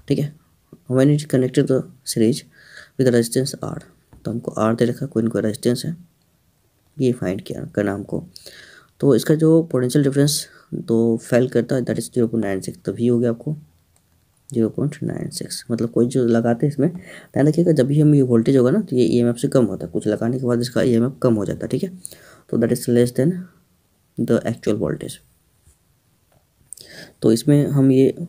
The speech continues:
solve कर लेते हैं, यहाँ पे value आपको मिल जाएगा, that is।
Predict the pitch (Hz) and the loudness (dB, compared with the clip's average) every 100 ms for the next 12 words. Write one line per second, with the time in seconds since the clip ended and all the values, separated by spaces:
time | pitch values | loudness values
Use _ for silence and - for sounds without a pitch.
0 | - - 104 110 107 113 170 147 147 139 | -12 -2 -2 2 2 4 4 2 2 -2
1 | - - - - 110 113 117 117 - 113 | -4 -16 -20 -2 2 4 4 2 -4 -2
2 | 113 117 120 120 135 139 - - - | -2 0 2 2 0 -8 -12 -6 -6